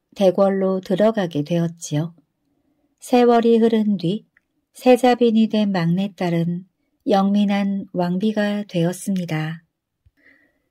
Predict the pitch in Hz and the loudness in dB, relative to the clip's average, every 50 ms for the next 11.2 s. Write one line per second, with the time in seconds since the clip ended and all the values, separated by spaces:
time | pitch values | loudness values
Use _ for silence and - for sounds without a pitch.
0 | _ _ _ _ - 226 226 226 226 240 240 233 226 226 226 220 202 185 180 185 | _ _ _ _ 0 2 2 6 6 6 6 6 6 4 4 4 2 2 -2 0
1 | 185 220 220 214 208 208 202 190 190 196 196 196 196 196 - - 185 170 170 180 | 0 2 2 2 2 2 0 -2 -2 -2 -2 -4 -6 -8 -6 -4 -2 -2 -2 -2
2 | 180 220 214 208 202 208 208 202 190 - 147 160 202 - _ _ _ _ _ _ | -2 -2 -2 -2 0 -2 -2 -4 -4 -2 -2 -2 -2 -4 _ _ _ _ _ _
3 | _ _ _ _ - 202 202 196 220 226 233 233 226 220 208 208 214 214 214 208 | _ _ _ _ 0 2 2 4 4 2 4 4 2 2 2 2 2 2 0 0
4 | - 185 170 175 - - 214 208 202 202 202 190 190 190 180 180 180 185 185 190 | -2 -4 -4 -4 -4 -2 -2 0 0 0 -2 -4 -2 -2 -2 -2 -2 -2 -4 -6
5 | 196 - _ - 190 180 185 185 214 214 214 - 214 214 208 196 180 175 175 175 | -10 -12 _ -6 -4 -2 -2 0 -2 -2 -2 -2 -2 -2 0 2 0 0 0 2
6 | 196 196 196 196 196 196 - - 180 175 175 185 180 _ - - 143 147 165 190 | 0 -2 0 -2 -4 -4 -4 -4 -4 -4 -4 -4 -8 _ -8 -4 -4 -2 -2 -4
7 | - _ _ _ _ _ _ _ _ _ _ _ _ _ _ _ - 190 196 202 | -10 _ _ _ _ _ _ _ _ _ _ _ _ _ _ _ 0 2 2 2
8 | 208 208 208 226 214 208 208 208 208 208 - 208 196 190 185 185 - 202 196 190 | 2 2 2 2 2 2 2 0 -2 -4 -4 -4 -2 -2 -2 -2 -4 -6 -6 -2
9 | 190 180 180 180 185 185 185 185 196 202 208 196 180 170 175 180 185 196 190 185 | 0 0 2 2 0 -2 -6 -8 -10 -12 -8 -4 -4 -2 -2 -2 -2 -4 -2 -4
10 | 185 185 185 185 185 180 185 - 175 160 160 165 - - 214 196 190 180 - - | -4 -4 -4 -6 -6 -8 -8 -6 -4 -4 -4 -6 -6 -4 -4 -4 -4 -6 -6 -6
11 | 156 196 220 | -6 -6 -6